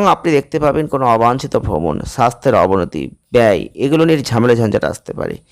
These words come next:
কিন্তু আয়ের পর্যাপ্ত পরিমাণ ঝামেলা কমাতে হবে। ছাব্বিশে আগস্টের পর থেকে আপনি দেখতে পাবেন যে ভ্রমণ কাজের সাথে আরও বেশি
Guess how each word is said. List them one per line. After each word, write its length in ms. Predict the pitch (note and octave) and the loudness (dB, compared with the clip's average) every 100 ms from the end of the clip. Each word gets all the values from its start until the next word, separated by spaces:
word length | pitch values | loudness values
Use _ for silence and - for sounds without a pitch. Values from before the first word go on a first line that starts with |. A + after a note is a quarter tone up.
| - - - | -20 -20 -12
কিন্তু 180 | - F3 | -4 2
আয়ের 280 | E3+ D#3 G3 | 4 4 4
পর্যাপ্ত 420 | A3 F3+ E3 D#3 D#3 | 2 2 2 -2 -4
পরিমাণ 340 | C#3 C3+ C3 B2 | -4 -4 -4 -4
ঝামেলা 340 | B2 A#2 A#2+ A#2 - | -4 -2 -2 -2 -2
কমাতে 340 | A2+ A2+ A#2+ | 0 2 2
হবে। 260 | B2+ B2+ - - _ _ _ - | 0 0 -2 -8 _ _ _ -4
ছাব্বিশে 440 | C#3 C3+ D#3 F3+ E3+ | -2 2 0 4 4
আগস্টের 380 | D#3 D#3 D#3+ | 4 2 0
পর 220 | C#3+ B2+ B2+ | 0 2 2
থেকে 180 | - B2 | 0 0
আপনি 240 | B2 - C3 | 0 0 -4
দেখতে 320 | A#2 A2 - C3+ | -4 -4 -2 0
পাবেন 300 | B2 C3 - - - | 2 0 -4 -8 -2
যে 100 | C3+ | -2
ভ্রমণ 480 | - - C3+ D#3 F3+ C#4+ _ - | 0 2 4 4 4 -2 _ -2
কাজের 280 | A#2+ A#2+ C#3+ | 0 2 0
সাথে 260 | - C3+ B2+ | 0 0 2
আরও 140 | B2 | 2
বেশি 240 | A2+ - | 2 -2